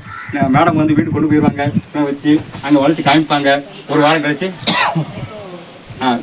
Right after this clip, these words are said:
இது சாப்பிட்டு பார்த்து காமிக்கணும். அடுத்த நா-, அடுத்த இது வந்து இப்ப பண்ண வேண்டியது, முடிஞ்ச உடனே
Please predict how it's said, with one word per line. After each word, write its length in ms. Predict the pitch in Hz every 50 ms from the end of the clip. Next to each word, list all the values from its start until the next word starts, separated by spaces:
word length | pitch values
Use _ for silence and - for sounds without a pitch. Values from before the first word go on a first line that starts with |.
| - -
இது 180 | 151 175 165 143
சாப்பிட்டு 420 | 135 135 160 196 185 160 - 180 208 - - - - - - - - -
பார்த்து 300 | - - 160 156 - -
காமிக்கணும். 480 | - - - - - 180 156 160 165 156 - -
அடுத்த 260 | - 143 160 175 185 175
நா-, 120 | 170 160
அடுத்த 260 | 151 151 175 170 185
இது 80 | 175 175
வந்து 160 | 170 165 170
இப்ப 180 | 160 143 170 160 160 160 165 170
பண்ண 160 | 165 151 170
வேண்டியது, 360 | 175 170 165 175 208 254 247 - - - - 143
முடிஞ்ச 160 | 151 196 196
உடனே 280 | 185 170 160 151 147